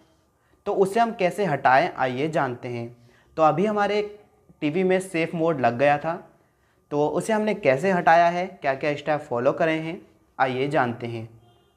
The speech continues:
इसका सबसे पहला और सबसे बढ़िया स्टेप है अपने टीवी को एक बार बंद कर देना और फिर से उसको चालू करना।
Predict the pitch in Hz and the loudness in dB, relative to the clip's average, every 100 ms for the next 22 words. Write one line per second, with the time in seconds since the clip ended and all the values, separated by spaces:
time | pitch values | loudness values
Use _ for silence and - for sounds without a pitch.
0 | _ _ _ _ _ _ _ _ 160 156 | _ _ _ _ _ _ _ _ -10 0
1 | 233 233 185 - 220 - 117 123 147 170 | 0 2 -4 -2 -4 -2 -2 2 2 2
2 | 180 - - 196 190 190 196 135 123 151 | -2 -10 -8 -4 -6 -4 -4 -2 -2 -2
3 | 175 - 170 160 165 185 - _ _ _ | -6 -2 -4 -2 -8 -10 -18 _ _ _
4 | - 147 143 156 175 156 135 135 135 143 | -6 -4 -2 -2 -2 -2 -2 -2 -2 -4
5 | - 143 123 131 147 131 131 147 151 147 | -4 -6 0 2 2 2 0 0 0 -2
6 | 135 143 147 185 - - _ 180 180 180 | 0 -2 -4 -8 -14 -20 _ 0 0 0
7 | 185 175 214 180 202 208 165 123 120 117 | -4 -2 -2 -2 -2 -2 0 0 0 -4
8 | 113 | -8